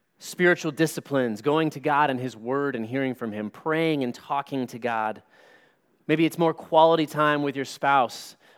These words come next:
or more invested discipling of your children. Or maybe it's to do more in the way of giving and generosity or, or to be sharing the gospel with your words and with your life with others. Maybe God is challenging you about serving at our church, leading a, a city group,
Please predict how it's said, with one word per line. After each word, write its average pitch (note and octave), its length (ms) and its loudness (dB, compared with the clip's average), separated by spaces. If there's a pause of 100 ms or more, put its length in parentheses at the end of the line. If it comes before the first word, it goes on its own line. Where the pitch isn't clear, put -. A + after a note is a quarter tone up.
or C#3 80 2
more D#3 220 4
invested C#3 680 -2
discipling C#3+ 720 -2
of A#2 120 -4
your A#2 100 -8
children. B2 680 -2 (680)
Or D3 60 0
maybe E3+ 180 4
it's - 140 -4
to E3 80 -6
do D#3+ 120 2
more E3 260 4
in D#3+ 80 2
the D#3 60 2
way D3 140 4
of B2 160 -2
giving D#3 400 2
and C3 120 0
generosity C3+ 840 0
or, B2 200 2 (200)
or D#3+ 140 6
to D#3+ 120 -4
be C#3+ 140 -2 (120)
sharing F3+ 560 2
the D#3 60 0
gospel D3 500 2
with C#3 180 -2
your C3+ 100 -2
words C#3 380 0
and C3+ 80 0
with C3+ 160 -4
your C3 100 -2
life C3+ 360 0
with B2+ 160 -4
others. C#3 600 2 (720)
Maybe C#3+ 200 0
God D3+ 200 4
is C#3+ 100 -4
challenging D3+ 600 0
you C#3+ 140 0
about C3 260 4
serving D#3+ 520 -2
at C#3+ 100 2
our C#3 100 2
church, D#3 400 -2
leading D3 340 2
a, C#3+ 180 2
a D3+ 60 0
city F3 360 -2
group, D3 380 0